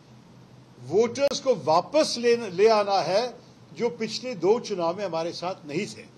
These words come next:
लेकिन उसके पहले वाले दो चुनाव में शायद हमें वोट दिए थे, दो हज़ार, आ, चौ-, चार और नौ में।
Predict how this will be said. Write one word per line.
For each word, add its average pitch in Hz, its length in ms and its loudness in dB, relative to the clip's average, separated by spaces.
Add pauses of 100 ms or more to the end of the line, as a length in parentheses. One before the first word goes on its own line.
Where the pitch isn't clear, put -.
(480)
लेकिन 190 240 -6
उसके 254 240 -2
पहले 247 340 2
वाले 302 260 6
दो 240 140 -4
चुनाव 233 280 -2
में 220 100 -4
शायद 208 300 -2
हमें 208 180 -6
वोट 220 180 -2
दिए 175 140 -6
थे, 123 180 -14 (440)
दो 185 120 -2
हज़ार, 185 400 0 (460)
आ, 160 180 -4
चौ-, 196 400 4
चार 190 300 4
और 165 160 2
नौ 160 200 -2
में। 117 140 -14